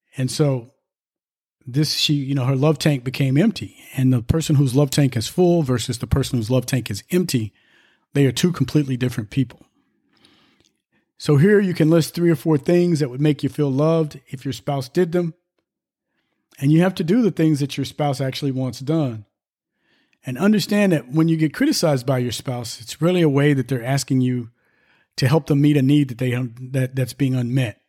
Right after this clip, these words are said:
So they're asking you to help them feel loved.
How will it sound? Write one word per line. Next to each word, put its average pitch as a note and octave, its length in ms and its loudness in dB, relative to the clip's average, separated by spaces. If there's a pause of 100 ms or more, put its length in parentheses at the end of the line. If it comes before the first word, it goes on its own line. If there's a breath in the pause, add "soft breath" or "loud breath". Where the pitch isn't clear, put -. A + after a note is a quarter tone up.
So - 160 -8
they're C3+ 180 -2
asking D3+ 360 0
you D3 180 2
to C3 100 0
help C#3+ 300 -4
them C3+ 360 2 (640)
feel D3 300 0
loved. B2+ 480 -2